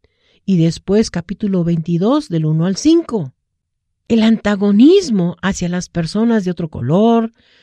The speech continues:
de otro idioma, u origen étnico, es el antagonismo hacia Dios mismo y su diseño para la eternidad. Piénsalo bien, sopesa todas estas cosas.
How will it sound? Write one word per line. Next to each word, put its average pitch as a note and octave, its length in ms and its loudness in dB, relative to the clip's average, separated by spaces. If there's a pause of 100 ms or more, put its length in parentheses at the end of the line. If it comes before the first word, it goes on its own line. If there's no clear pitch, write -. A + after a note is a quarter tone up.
(220)
de A2+ 80 -4
otro A#2+ 260 -2
idioma, A#3+ 840 2 (1400)
u G3+ 560 4 (160)
origen A3+ 720 4
étnico, B3 640 0 (960)
es C#4 360 2
el A3 160 2
antagonismo G3 880 0
hacia G3 360 0
Dios G3+ 320 0
mismo C#4 600 0 (800)
y B3+ 140 6
su A3+ 160 2
diseño B3 720 4
para G3 220 0
la G3 100 -2
eternidad. G#3+ 800 2 (580)
Piénsalo D#4 460 2
bien, C#4+ 540 -2 (360)
sopesa D4+ 600 0
todas A#3+ 320 -2
estas G3+ 300 -8
cosas. - 600 -10